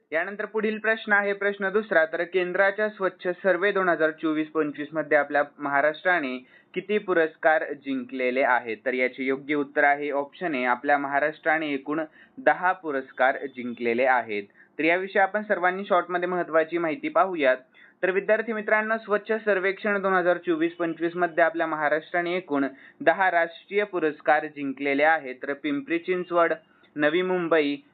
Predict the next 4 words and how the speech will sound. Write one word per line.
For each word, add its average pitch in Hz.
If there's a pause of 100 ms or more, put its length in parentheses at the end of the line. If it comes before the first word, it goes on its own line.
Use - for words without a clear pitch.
मीरा, 160 (180)
भयंदर, 156 (300)
सासवड, 165
विटा 147